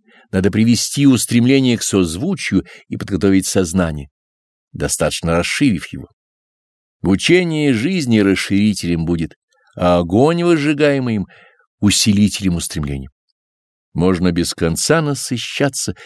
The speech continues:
если к каждому общению принести новое, то есть то, что могли бы насытить и напитать лучи. Даже солнечный луч должен упасть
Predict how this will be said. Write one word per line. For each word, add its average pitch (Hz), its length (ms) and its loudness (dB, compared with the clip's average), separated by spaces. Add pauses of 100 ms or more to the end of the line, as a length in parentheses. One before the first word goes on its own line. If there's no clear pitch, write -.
(140)
если 98 300 0
к - 100 -8
каждому 92 460 0
общению 95 480 0
принести 85 480 -4
новое, 85 420 0 (200)
то 90 80 -2
есть - 200 -4
то, 98 160 2
что - 260 -4
могли 82 260 -4
бы 82 140 0 (220)
насытить 135 720 0 (220)
и 113 100 2
напитать 101 440 -2
лучи. 82 260 -10 (960)
Даже 104 280 4
солнечный 113 720 2
луч 104 320 0
должен 104 360 0
упасть 104 440 -2